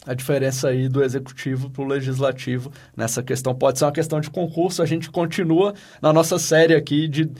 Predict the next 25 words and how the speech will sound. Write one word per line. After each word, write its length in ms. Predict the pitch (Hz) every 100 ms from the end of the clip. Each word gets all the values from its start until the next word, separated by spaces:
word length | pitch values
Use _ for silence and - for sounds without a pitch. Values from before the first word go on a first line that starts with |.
| - - 123
de 120 | 123
questões 720 | 165 156 - 143 151 156 - - _
pra 160 | - 147
concurso. 500 | 151 147 147 147 170
Adriano 260 | 143 143
tra-, 180 | 151 151
trazendo 400 | - 147 139 151
dicas. 320 | 127 147 160
Na 100 | 139
semana 280 | 131 139 135
passada 420 | 131 131 131 123
ele 160 | 127 123
trouxe 380 | 127 127 127 131
uma 200 | 131 127
sobre 460 | - 127 123 120 - - - - _
suplência, 680 | - 139 135 131 185 - 127
não 80 |
foi, 160 | 127 151
Adriano, 380 | 143 117 110 110
que 100 | -
você 80 | 113
falou? 420 | 143 143 165 196 - -
E 100 | 123
hoje 280 | 120 127 139
essa, 440 | 143 - 143 147